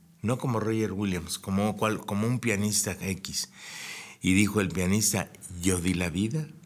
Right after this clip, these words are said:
por tocar así, por naturalmente, es el esfuerzo, el estudio, la práctica, la constancia que hace los genios. Si usted, yo sí le recomiendo, ahora sí que en,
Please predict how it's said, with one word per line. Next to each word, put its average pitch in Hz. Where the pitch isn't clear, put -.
por 73
tocar -
así, 135
por 95
naturalmente, 107
es 113
el 101
esfuerzo, 101
el 85
estudio, 98
la 82
práctica, 95
la 80
constancia 101
que 90
hace 120
los -
genios. 117
Si -
usted, -
yo 104
sí 151
le 156
recomiendo, 113
ahora 107
sí 110
que 85
en, 76